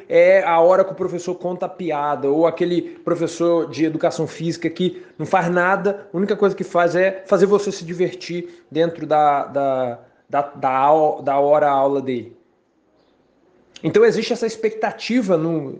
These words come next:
no monte de estudantes, e inclusive nesse que me fez a pergunta. Agora para pra pensar o seguinte:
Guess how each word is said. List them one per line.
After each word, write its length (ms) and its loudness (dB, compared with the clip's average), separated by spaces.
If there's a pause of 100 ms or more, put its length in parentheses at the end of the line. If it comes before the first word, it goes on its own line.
(140)
no 240 -4
monte 480 2
de 120 -10
estudantes, 580 -6 (240)
e 100 0
inclusive 520 0
nesse 260 0
que 60 -12
me 80 -8
fez 200 -6
a 60 -2
pergunta. 580 -6 (1080)
Agora 240 4
para 200 4
pra 140 -2
pensar 320 -4
o 40 -4
seguinte: 600 -10